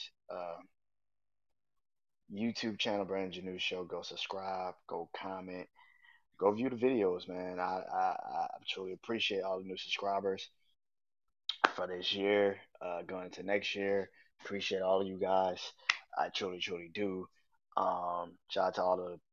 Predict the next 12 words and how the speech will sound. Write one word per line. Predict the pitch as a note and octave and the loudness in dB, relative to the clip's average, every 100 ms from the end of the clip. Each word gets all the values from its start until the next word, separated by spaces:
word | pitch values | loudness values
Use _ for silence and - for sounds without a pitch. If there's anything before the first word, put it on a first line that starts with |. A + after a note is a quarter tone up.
| - | -16
subscribers | - G2 - F2+ F2+ F2+ F2 | -8 -4 -2 0 0 -2 -4
on | F2+ F2 - | -2 -2 -2
TikTok | G#2 G2 - F#2 F#2 - | -2 0 -2 -2 -4 -2
or | F#2 F2+ F2 - - _ _ - | 2 2 0 -4 -20 _ _ -6
Instagram | G2+ - G2+ G#2 F#2+ F#2 | -4 -2 0 0 0 -6
as | F#2+ F#2 - | -6 -4 0
well. | G2 A2 G#2 G2+ F#2 | 6 8 8 6 2
Brandon | F#2 F2+ E2+ | -4 -4 -6
Janeau | F#2 | -2
Show | F2 F#2 | -2 0
on | F2+ F2+ | 0 -2
both | F2+ | -4